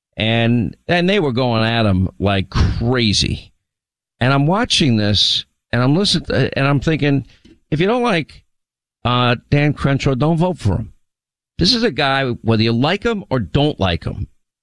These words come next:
he, he was a, he served our country. He was a lieutenant commander.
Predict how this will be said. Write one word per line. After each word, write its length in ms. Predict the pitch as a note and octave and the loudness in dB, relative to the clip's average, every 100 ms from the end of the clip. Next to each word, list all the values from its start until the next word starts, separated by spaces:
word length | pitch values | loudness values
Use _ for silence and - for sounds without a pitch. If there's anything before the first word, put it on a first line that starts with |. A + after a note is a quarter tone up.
| _ | _
he, 500 | A#2+ C3+ C3 B2 - _ - A#2+ - | 0 2 2 0 -4 _ -4 -2 -2
he 200 | B2 C3+ | 0 0
was 180 | B2 B2 | 2 0
a, 160 | G#2 - | -2 0
he 140 | A#2+ | 2
served 420 | A#2 - E3 A3+ G#3 | 2 2 -2 -2 -2
our 120 | F#3+ | -2
country. 640 | - C3 - G2 G#2+ C3 _ _ _ _ _ _ _ - | 0 0 0 2 0 0 _ _ _ _ _ _ _ -2
He 100 | A#2+ | 0
was 140 | A#2 | 2
a 60 | B2 | 0
lieutenant 500 | B2 A#2 - F3+ G3+ | 0 0 0 0 0
commander. 680 | E3 B2 G#2+ G2 F2+ A#2+ | 0 0 2 2 2 0